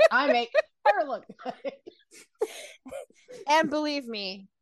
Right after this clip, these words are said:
Speaker 2: that requires a lot of effort. <laughs>
Speaker 1: But not for me, 'cause this is all natural. Oh,
Speaker 2: Well,
Speaker 1: also,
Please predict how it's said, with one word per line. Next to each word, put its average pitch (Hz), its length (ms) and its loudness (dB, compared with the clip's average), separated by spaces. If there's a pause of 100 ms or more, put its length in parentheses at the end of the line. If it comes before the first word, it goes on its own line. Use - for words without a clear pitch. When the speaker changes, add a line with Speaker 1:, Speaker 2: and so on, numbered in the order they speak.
Speaker 2:
that 220 240 4
requires 202 720 2
a 175 120 2
lot 180 560 2 (100)
of 170 140 -4
effort. 175 420 -2
<laughs> - 60 2 (1040)
Speaker 1:
But 202 200 6
not 208 260 4
for 311 100 4
me, 311 400 2
'cause 214 160 -6
this 202 240 -8
is 214 120 -6
all 226 240 4
natural. - 720 -8 (880)
Oh, 254 220 10
Speaker 2:
Well, 330 340 12
Speaker 1:
also, 196 260 6